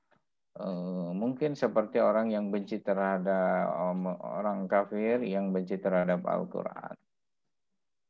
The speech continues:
Sung-, eh, ba-, eh, ya,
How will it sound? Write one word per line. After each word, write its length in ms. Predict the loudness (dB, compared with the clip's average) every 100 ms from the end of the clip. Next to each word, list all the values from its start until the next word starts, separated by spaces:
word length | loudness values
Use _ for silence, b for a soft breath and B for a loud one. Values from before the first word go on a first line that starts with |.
| _ _ _ b b b _ _ _
Sung-, 400 | -20 -2 -2 2
eh, 280 | 4 6 6
ba-, 240 | 6 4 4 4
eh, 320 | 6 8 6 0 _ _ _ _
ya, 480 | 6 10 10 10 4